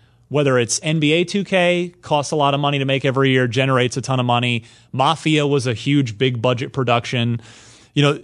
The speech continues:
the point being, two K is not a company that really makes smaller things.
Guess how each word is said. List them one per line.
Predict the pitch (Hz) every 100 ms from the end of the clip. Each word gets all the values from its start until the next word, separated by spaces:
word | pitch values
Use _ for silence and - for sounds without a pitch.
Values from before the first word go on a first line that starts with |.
| -
the | 107 - 139
point | 160 160 143
being, | 139 127 123 - _ _
two | - 185
K | - 208 190
is | 135 - 123 131
not | 139 131
a |
company | - 143 123 123
that | 113 123
really | 135 131
makes | 123 139 - - - - _ _
smaller | - 143 135 113
things. | - 82 95 131 -